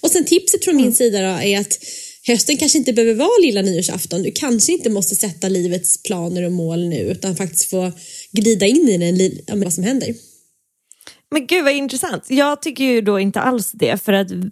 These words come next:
Speaker 2: jag tycker fortfarande att jag ser så himla mycket fram emot att bara få total lämna sommaren och det här halvåret och göra ett helt nytt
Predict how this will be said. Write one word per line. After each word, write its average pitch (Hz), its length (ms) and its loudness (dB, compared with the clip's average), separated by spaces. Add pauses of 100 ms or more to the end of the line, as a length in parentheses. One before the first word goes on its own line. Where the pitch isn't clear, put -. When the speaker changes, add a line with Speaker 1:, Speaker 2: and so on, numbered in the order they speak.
(140)
Speaker 2:
jag 226 420 2
tycker 214 220 0
fortfarande 214 420 0
att 175 120 -6
jag 202 100 0
ser 226 140 -2
så 226 120 -4
himla 226 440 2
mycket 208 260 -2
fram 185 180 2
emot 175 240 0
att 175 160 -2
bara 170 160 0
få 175 220 -2 (460)
total 233 560 -2 (240)
lämna 208 680 0
sommaren 180 680 -2
och - 120 -2
det 185 60 2
här 175 140 0
halvåret 180 600 -2
och 202 140 2
göra 180 220 2
ett 180 100 -8
helt 170 260 -2
nytt - 580 0